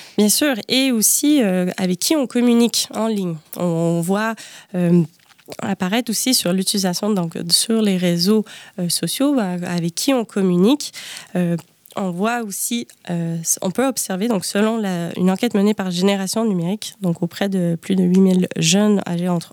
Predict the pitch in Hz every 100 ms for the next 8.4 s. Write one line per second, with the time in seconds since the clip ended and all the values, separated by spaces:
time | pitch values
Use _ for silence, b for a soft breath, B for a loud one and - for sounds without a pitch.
0 | - 202 190 180 170 170 175 254 - B
1 | B B 196 220 233 202 185 269 311 302
2 | 269 - - 254 - 196 190 202 220 208
3 | 202 202 254 190 180 220 247 - 220 -
4 | 233 220 _ _ 180 175 175 - 254 247
5 | 208 202 220 190 190 196 185 175 170 170
6 | 165 196 262 226 165 156 160 - - 160
7 | - 302 277 226 226 214 180 175 175 175
8 | 170 175 185